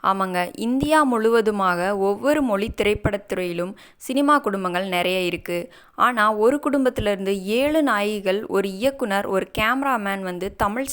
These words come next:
சினிமாவை ஆண்டனர் என்றால் நம்ப முடிகிறதா? ஆமா, உண்மைதான். தமிழ் சினிமாவின் முதல் கனவு கன்னி டி ஆர் ராஜகுமாரி குடும்பம்தான். இந்த குடும்பத்தை பற்றி பேச வேண்டும் என்றால், அவர் பாட்டி குஜலாம்பாள்,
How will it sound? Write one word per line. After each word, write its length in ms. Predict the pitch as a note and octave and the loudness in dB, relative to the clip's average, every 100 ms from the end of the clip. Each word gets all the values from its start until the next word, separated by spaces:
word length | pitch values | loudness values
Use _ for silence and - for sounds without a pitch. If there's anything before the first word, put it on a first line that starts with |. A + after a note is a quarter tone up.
| A#3 | -6
சினிமாவை 380 | G3+ F#3 F3 | -4 -2 -2
ஆண்டனர் 640 | F#3 F3+ F3 E3+ F3 E3+ - - - | -2 -2 -2 -2 -4 -6 -8 -20 -10
என்றால் 420 | G3+ F#3+ G3+ G3+ | -8 0 0 2
நம்ப 280 | F#3 F3 F#3 | -2 -2 -4
முடிகிறதா? 540 | F3 E3+ E3+ E3+ E3+ - - | -4 -4 -2 0 -2 -2 0
ஆமா, 320 | F3+ F3+ F3 | 2 2 -2
உண்மைதான். 540 | - F#3+ F#3 F3+ F3+ F3 - _ _ | -2 -6 -6 -4 -6 -8 -16 _ _
தமிழ் 340 | G#3+ A#3 D4 C#4+ | -2 0 -2 -2
சினிமாவின் 540 | C4+ A3+ G3+ F3+ G3+ | -4 0 2 0 -2
முதல் 380 | G3+ G3 B3+ C#4+ | -6 -2 -2 0
கனவு 340 | B3 F#3+ G3 | -2 -2 -2
கன்னி 440 | G#3 F#3 F3 F3+ G3 | -4 -6 -6 -8 -8
டி 240 | C4 C4 B3+ | -6 -2 2
ஆர் 180 | A3 | 2
ராஜகுமாரி 680 | G#3+ F3+ F#3 G#3+ G3 F3 E3+ | 2 0 0 -4 -6 -6 -6
குடும்பம்தான். 560 | E3+ F3 E3+ E3+ F3 F3 - - _ - | -6 -8 -6 -4 -2 -4 -8 -20 _ -8
இந்த 280 | A#3 C4+ | -4 -2
குடும்பத்தை 440 | D4+ B3+ A3+ G#3 F#3+ | 0 0 0 0 -2
பற்றி 380 | F#3+ - F#3 G3+ | -2 -4 -6 -4
பேச 380 | A3 A#3 B3+ | 0 0 -2
வேண்டும் 280 | A#3+ A3 G#3 | -6 -6 -6
என்றால், 400 | G#3+ F3+ F#3 G3+ | -6 -4 -2 0
அவர் 400 | - F3+ F#3 - | 0 0 -2 -6
பாட்டி 600 | - G#3+ C4 D4 - A#3 | -2 0 0 -2 -6 -8
குஜலாம்பாள், 760 | G3 F#3+ A#3+ C4 B3 G3+ F#3 | -6 -2 2 4 4 2 2